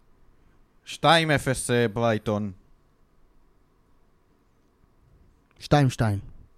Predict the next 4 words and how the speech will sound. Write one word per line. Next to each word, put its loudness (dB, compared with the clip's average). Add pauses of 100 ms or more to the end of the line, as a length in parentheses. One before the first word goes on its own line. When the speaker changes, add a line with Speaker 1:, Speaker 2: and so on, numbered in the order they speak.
(2250)
Speaker 2:
בורנמוט 6
תארח 2
את -2
לידס. 0